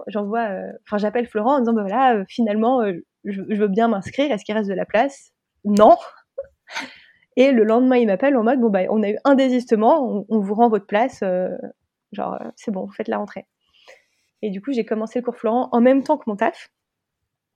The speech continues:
genre à une semaine d'écart, avec, euh, l'idée que j'allais faire ça deux semaines et que j'allais arrêter, quoi. Et, euh,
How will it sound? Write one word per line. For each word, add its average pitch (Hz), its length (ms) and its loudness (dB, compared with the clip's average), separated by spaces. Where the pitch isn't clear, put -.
genre 202 200 -4
à 196 80 -2
une 214 120 -4
semaine 220 260 -6
d'écart, - 400 -10
avec, 220 360 -2
euh, 214 40 -2
l'idée 202 380 -2
que 233 300 2
j'allais 190 240 -6
faire - 160 -16
ça 208 140 -8
deux 190 160 -6
semaines 214 280 -4
et 202 100 -6
que 185 60 -10
j'allais 185 160 -6
arrêter, 196 320 -10
quoi. - 140 -12
Et, 196 140 -4
euh, 175 500 -8